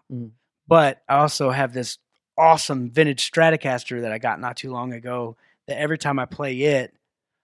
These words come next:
Speaker 2: man, I, I'd
Speaker 1: And that's
Speaker 2: never
Speaker 1: a
Speaker 2: sixty-four.
Speaker 1: sixty-four,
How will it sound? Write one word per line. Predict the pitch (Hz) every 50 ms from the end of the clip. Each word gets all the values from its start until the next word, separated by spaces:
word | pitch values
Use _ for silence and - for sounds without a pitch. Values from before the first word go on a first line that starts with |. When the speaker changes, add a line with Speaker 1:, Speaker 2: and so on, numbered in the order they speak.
| _ _ _ _ -
Speaker 2:
man, | 135 139 143 139 131 123 123 123
I, | 123 113 110
I'd | 135
Speaker 1:
And | - 151
that's | 160 143 127 135
Speaker 2:
never | 143 139 135 135 127
Speaker 1:
a | 120 - -
Speaker 2:
sixty-four. | - - - - - - - - - - 156 - 190 175 - - 165 156 156 151 156 139 117
Speaker 1:
sixty-four, | 98 92 - 123 90 76 - - _